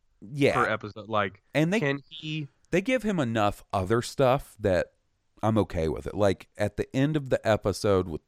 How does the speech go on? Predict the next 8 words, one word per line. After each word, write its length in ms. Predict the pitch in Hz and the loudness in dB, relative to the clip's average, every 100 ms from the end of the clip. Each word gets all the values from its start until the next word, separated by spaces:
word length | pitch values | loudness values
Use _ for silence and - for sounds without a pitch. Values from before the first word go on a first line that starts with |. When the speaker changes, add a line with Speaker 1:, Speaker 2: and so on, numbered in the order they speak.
| - | -4
Speaker 1:
Tora 400 | 104 95 87 85 | 0 2 2 2
getting 320 | 85 - 82 | -2 -6 -6
kidnapped, 580 | 90 80 76 73 67 - | -4 -4 -4 -8 -8 -6
when 140 | 80 | -4
he's 200 | 98 92 | -4 -6
talking 460 | - 95 98 110 104 | -2 0 0 -2 -4
to 40 | |
Sonara 720 | 101 - 87 82 90 101 127 | -6 -4 -2 2 4 4 2